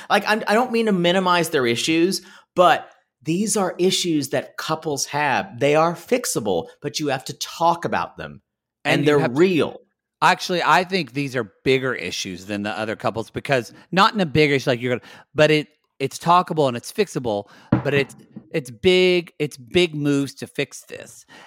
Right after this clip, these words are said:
Speaker 2: And so whether it is they do, it's, uh, but I think they'll be fine. And obviously it's, um, Armando does such a beautiful thing, which is a smart thing, y'all. If someone tells you something and it's shocking to you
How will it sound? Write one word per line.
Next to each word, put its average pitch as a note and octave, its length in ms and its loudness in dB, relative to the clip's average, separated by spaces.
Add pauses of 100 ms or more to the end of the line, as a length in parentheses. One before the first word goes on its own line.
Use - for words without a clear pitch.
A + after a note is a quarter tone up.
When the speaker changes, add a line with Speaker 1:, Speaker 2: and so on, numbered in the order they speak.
Speaker 2:
And C3 200 -8
so B2+ 520 2
whether B2+ 400 4
it A#2+ 80 0
is A#2+ 380 -4
they B2 280 -4 (100)
do, D3 280 -4
it's, - 180 -16
uh, - 200 -8 (380)
but F#3+ 100 4
I G#3 100 6
think B3+ 220 0
they'll G#3+ 120 2
be C#3+ 100 -2
fine. G2+ 500 -4
And D3 180 -4
obviously E3+ 640 0
it's, - 260 -4 (520)
um, B2+ 400 0 (200)
Armando F3+ 360 0
does A3 180 -2
such - 220 -8
a B2 40 -4
beautiful A2 440 -8
thing, A2+ 320 -4
which B2 260 -10
is A#2+ 120 -6
a A2+ 100 -2
smart A#2 360 -6
thing, C3+ 160 -4
y'all. D3+ 160 0
If D3 140 -6
someone A4 300 -6
tells D3+ 300 2
you D#3 80 -4
something E3+ 580 -4 (400)
and C#3 120 -2
it's - 340 -8
shocking C3 500 0
to C#3 80 -6
you D3+ 420 -2